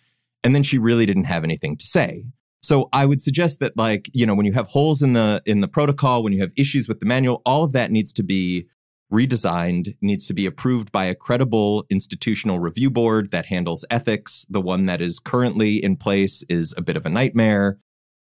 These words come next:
And so when you look at it, it's like, okay, we retool the approach to research, we rerun phase two and phase three, and then we see where that puts us. You know,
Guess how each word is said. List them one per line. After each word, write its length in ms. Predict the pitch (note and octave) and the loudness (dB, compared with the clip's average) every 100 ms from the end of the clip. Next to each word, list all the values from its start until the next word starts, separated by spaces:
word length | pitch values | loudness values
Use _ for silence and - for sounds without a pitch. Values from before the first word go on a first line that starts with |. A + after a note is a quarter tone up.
| _ | _
And 160 | D3+ C#3+ | 2 2
so 180 | D#3+ C#3+ | 2 2
when 220 | C3+ C3 | 4 4
you 120 | C3 | 4
look 220 | D#3 - | 2 2
at 80 | G#2 | 2
it, 160 | F#2 - | 2 0
it's 120 | G#2+ | 0
like, 160 | A2 G2 | 0 0
okay, 380 | G2+ F#2 F2 F#2 F#2+ | 0 0 2 2 2
we 140 | F#2+ | 0
retool 720 | E2+ A#2+ C#3+ C3+ A#2+ A2 A2 | 4 2 2 4 4 4 4
the 100 | G2 | 2
approach 380 | F#2+ - G#2+ - | 0 2 0 0
to 100 | - | 0
research, 540 | F2+ F#2 - F#2 F2 - | 2 2 2 2 0 0
we 120 | G#2+ | 2
rerun 560 | G#2 C#3 B2+ A#2 A2+ G2+ | 2 2 4 2 2 0
phase 320 | G2+ G#2 - | 0 0 0
two 240 | A#2 G#2 | 0 2
and 120 | G2 | 2
phase 380 | F#2 F2+ F#2 - | 0 0 0 -2
three, 540 | - F2 E2 D#2+ E2 E2+ _ _ | -2 0 0 -2 -4 -10 _ _
and 160 | A#2 G#2+ | 0 2
then 220 | G#2 G#2 | 2 0
we 100 | G#2 | -2
see 260 | - - D3+ | -4 -2 0
where 200 | B2 A2 | 0 0
that 180 | F#2+ | -2
puts 260 | - G2 - | -2 -4 -4
us. 280 | - - - | -12 -6 -2
You 80 | G#2 | -2
know, 160 | G2 | -2